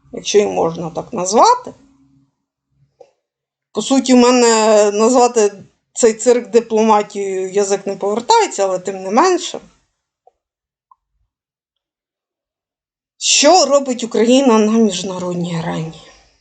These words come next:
Даруйте, але я хочу підтримати загальну думку українського Ютубу, яким цікава реформа і взагалі поступ України.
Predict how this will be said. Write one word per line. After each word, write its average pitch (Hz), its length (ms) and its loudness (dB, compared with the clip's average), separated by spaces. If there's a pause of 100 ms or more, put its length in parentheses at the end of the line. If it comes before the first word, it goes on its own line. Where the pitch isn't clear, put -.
(1200)
Даруйте, 277 440 4
але 247 260 4
я 247 460 4
хочу 240 420 -2
підтримати 202 960 0
загальну 185 840 -2
думку 170 580 -4 (380)
українського 175 600 -2
Ютубу, 262 640 2
яким 220 880 2
цікава 196 560 0
реформа 311 800 0 (1200)
і 240 80 4
взагалі 233 600 0
поступ 240 520 -2 (840)
України. 202 760 0